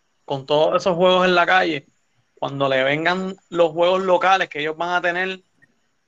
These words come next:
prácticamente van a terminar con, te voy a decir aquí, cuatro, seis, siete, ocho, nueve de sus últimos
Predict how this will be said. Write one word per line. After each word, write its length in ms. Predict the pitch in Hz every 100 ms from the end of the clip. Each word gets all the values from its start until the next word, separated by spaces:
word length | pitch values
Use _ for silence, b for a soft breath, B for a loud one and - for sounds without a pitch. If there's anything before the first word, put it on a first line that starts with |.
| _
prácticamente 1120 | 151 156 - 185 185 185 196 - 185 180 - _ _ _
van 260 | 151 147 165
a 80 | 180
terminar 540 | 190 185 180 190 202
con, 340 | - 170 165 - _ _ _ _ _ _ _ -
te 80 | 151
voy 160 | 156
a 40 | 170
decir 160 | 165
aquí, 160 | 165 147
cuatro, 680 | 156 180 185 196 190 196 - _ _ _
seis, 460 | - 165 170 170
siete, 300 | 180 175 180
ocho, 420 | 175 180 - 185 -
nueve 920 | 165 147 147 160 180 214 240 240 226
de 140 | 214 190
sus 200 | - 185
últimos 720 | 202 220 - 226 220 214 208